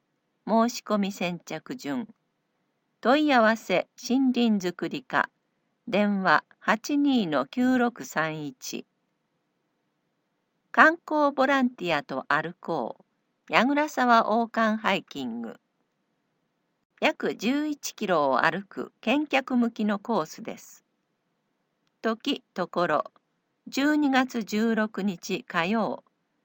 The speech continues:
午前八時半、秦野駅改札前集合。観光バス。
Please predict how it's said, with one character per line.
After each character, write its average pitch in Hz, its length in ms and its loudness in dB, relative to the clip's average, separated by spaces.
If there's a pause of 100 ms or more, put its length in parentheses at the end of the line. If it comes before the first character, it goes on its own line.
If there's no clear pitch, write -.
(220)
午 302 200 4
前 202 200 0
八 185 340 -4
時 233 160 0
半、 226 380 -2 (320)
秦 254 280 4
野 302 120 0
駅 190 300 -2
改 220 260 2
札 226 340 -4
前 185 240 0
集 135 340 -8
合。 120 400 -8 (520)
観 208 240 2
光 196 340 0
バ 165 160 -4
ス。 - 260 -20